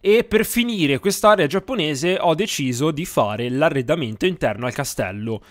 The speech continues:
così come anche mi avete chiesto voi, perché nei commenti me l'avete chiesto in tantissimi. Come si arreda un castello? Eh, a me lo chiedete, non ne ho la più pallida idea, tra l'altro le dimensioni non sono neanche adatte, per cui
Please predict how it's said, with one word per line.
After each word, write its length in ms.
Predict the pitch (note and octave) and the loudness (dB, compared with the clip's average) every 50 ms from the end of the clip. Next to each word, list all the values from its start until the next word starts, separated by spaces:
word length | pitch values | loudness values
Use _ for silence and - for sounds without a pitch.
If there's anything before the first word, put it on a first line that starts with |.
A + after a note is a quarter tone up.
| - _ _ _ - | -20 _ _ _ 0
così 240 | - G#3+ G#3 C4 A3+ | 2 2 2 2 0
come 320 | - - G3 - D3+ D#3 | 2 2 2 2 2 0
anche 240 | C#3+ C3+ - E3+ D#3 | -2 -2 -2 -2 -2
mi 80 | D3 | -2
avete 260 | B2+ A#2 C3 B2+ C#3+ C3 | -2 -4 -4 -4 -4 -4
chiesto 340 | - C#3 - - - F#3 | -4 -4 -6 -2 -2 -2
voi, 280 | G3+ F#3+ C3 G2 G2 G2+ | 0 0 -2 -2 -4 -6
perché 300 | - B2 B2 - - B2+ | -8 -8 -8 -4 -4 -4
nei 120 | C3+ C#3+ | -4 -4
commenti 640 | - - G#3 F#3 D3 A2 G#2 G2+ - A#2+ A#2+ A#2 G#2+ A2 | -2 -2 -2 -2 -2 -6 -8 -8 -8 -8 -8 -8 -8 -10
me 120 | A2+ A#2 | -10 -8
l'avete 320 | A#2 A#2+ A2 A2+ G#2+ - A2+ | -6 -6 -6 -6 -10 -10 -10
chiesto 380 | - A2+ G#2 - - - A#2 | -8 -8 -8 -8 -8 -10 -10
in 120 | A2+ A#2 A2+ | -10 -10 -8
tantissimi. 800 | - A#2+ A#2 A#2 - A#2+ A2 - - - - A2 A2+ A2+ G#2+ - - | -8 -8 -8 -8 -8 -10 -10 -8 -8 -8 -8 -10 -10 -10 -12 -8 0
Come 260 | - C#4 D#4+ C#4+ A#3+ | 4 6 6 6 6
si 160 | - - G3+ | 6 8 8
arreda 320 | E3 E3+ B3 C4 A3+ F#3 | 8 10 8 6 6 6
un 80 | E3+ D3+ | 4 2
castello? 1040 | - D#3 C#3 - - - D#3 C#3+ C3+ B2 B2 B2 B2 B2 A#2+ A#2 A#2 A#2+ B2+ C#3+ D#3 | 2 0 0 0 2 4 4 6 6 4 2 0 0 -2 -2 -2 0 2 4 4 4
Eh, 100 | F3 F#3 | 4 2
a 140 | G3+ A3+ A#3+ | 2 2 2
me 180 | A#3 G#3+ D#3+ D#3+ | 4 4 6 6
lo 100 | D#3 D3+ | 6 4
chiedete, 580 | - - - D3+ C3 C3+ C3 G#2 - - C3 | 2 0 0 0 0 0 0 -2 -2 -2 -2
non 200 | C3+ D#3+ G3 G3+ | -2 0 -2 0
ne 100 | F3+ D#3+ | 2 4
ho 80 | F#3 G3 | 4 6
la 100 | F#3 D#3 | 6 6
più 140 | D3+ D#3 C#3 | 4 0 -2
pallida 320 | F3 F3 F3+ F3+ D3 D3+ | -2 -2 -2 0 -2 -2
idea, 480 | C3 A#2 C3+ C#3+ C3+ C3 C3 C#3 C#3+ C3+ | -2 0 0 0 2 4 4 4 4 2
tra 160 | - - D3 | 2 2 4
l'altro 340 | D#3 E3+ F3+ E3+ - D#3+ D3+ | 6 4 4 4 2 0 2
le 140 | C#3+ D3 | 2 2
dimensioni 520 | D3 F3 F3 F#3 F3+ - - - G#3 G3+ F3 | 0 0 0 0 0 0 0 -2 0 -2 -2
non 160 | C#3+ C#3 C#3+ | -4 -4 -6
sono 220 | - - F#3+ E3+ | -4 -2 -2 -2
neanche 320 | D3+ C#3+ D3 D#3 D#3 - A3 | -2 -2 -2 -4 -2 -2 0
adatte, 480 | E3+ C#3 A#2 G#2+ - _ - C#3+ C3 | 0 2 0 0 -2 _ -4 -4 -4
per 320 | - _ - - A3+ A#3 - | -4 _ 0 2 2 2 2
cui 420 | - - G3 D#3 C#3 C3+ B2+ A2+ | -2 -2 0 2 2 0 0 -2